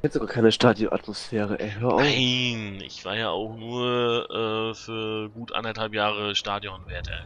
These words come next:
Speaker 2: gewesen. Aber ist schon richtig.
Speaker 1: Ja, aber du stehst ja nicht selber in der Kurve und machst da mit, ne? Nehme ich mal an.
Speaker 2: Natürlich. Natürlich.
Speaker 1: Ja, geil, Alter.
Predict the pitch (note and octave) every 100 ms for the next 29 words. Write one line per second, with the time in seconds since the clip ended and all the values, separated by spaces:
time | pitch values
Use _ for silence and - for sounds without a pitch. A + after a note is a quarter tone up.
0 | - F2+ F2+ - F2+ F2+ E2+ F2+ C3 E3
1 | B2+ G#2+ A2+ G#2+ F#2+ E2+ E2+ - _ -
2 | - - - - _ - G2 F#2+ F#2 -
3 | B2 A2+ G#2 A2+ B2 A#2+ G#2+ G#2 A#2 G#2
4 | G#2 G2 G#2 G#2 F#2 G#2+ - G2 C3+ -
5 | - F#2 F#2+ F2+ F#2 F2 F#2+ - - -
6 | - - - - - G2 F2+ - - F2+
7 | F#2 E3 - - - - - - - _
8 | - - - C#3 - _ _ - - -
9 | - - - - _ _ A2+ - - -
10 | F#2 F2+ G#2+ G#3 - D4 - - _ _
11 | _ _ _ _ - A#2 G2 F#2+ G2 G2+
12 | G2+ G2+ G#2